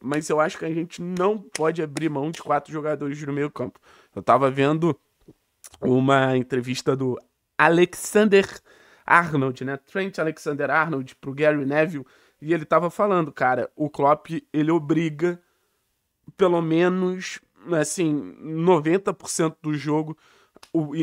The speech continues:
o Liverpool ter quatro jogadores no meio campo. Seja zagueiro, seja lateral, seja atacante, não importa. O Liverpool tem que ter quatro jogadores no meio campo. É muito fácil você perder o meio campo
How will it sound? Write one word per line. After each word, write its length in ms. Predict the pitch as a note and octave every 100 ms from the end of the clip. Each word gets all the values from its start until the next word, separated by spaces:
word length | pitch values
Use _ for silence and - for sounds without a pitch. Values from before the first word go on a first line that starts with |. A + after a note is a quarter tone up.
| D3
o 120 | D#3+
Liverpool 540 | D3+ D#3 D3+ D3+ D#3+ D3+
ter 220 | - D#3 -
quatro 340 | D#3 D3 -
jogadores 480 | D3 D3+ C#3 C3 C3
no 80 | C3
meio 160 | C3
campo. 340 | C3+ - - _ _ _ _
Seja 360 | - F#3 F#3+ F#3
zagueiro, 520 | E3 D3+ D#3 E3 D3
seja 280 | - D#3+ D#3+
lateral, 460 | D#3 D#3+ D3+ D3
seja 240 | C#3+ D3+ D#3
atacante, 500 | C3+ C3+ D3+ - D3
não 140 | D#3+
importa. 440 | D#3 - - - _ _ _
O 60 | C3+
Liverpool 480 | C#3+ C#3+ C#3 C#3 -
tem 160 | D3+ D3+
que 100 | -
ter 180 | D3+
quatro 360 | D3 - C#3+ C#3+
jogadores 420 | C3+ C#3 C3+ B2+
no 80 | C3+
meio 160 | C3+ C3
campo. 240 | C#3 - -
É 100 | E3
muito 340 | F3+ F3 G3+
fácil 480 | F#3 - C3 E3+ -
você 240 | B2 B2+ C3+
perder 460 | C3+ B2+ C3 B2+ - - _ -
o 80 |
meio 240 | C#3+ C#3+ C#3
campo 1300 | - D#3 C#3+ C#3+ - D3+ D3+ D3+ D3 C#3+ C#3+ C3+ C3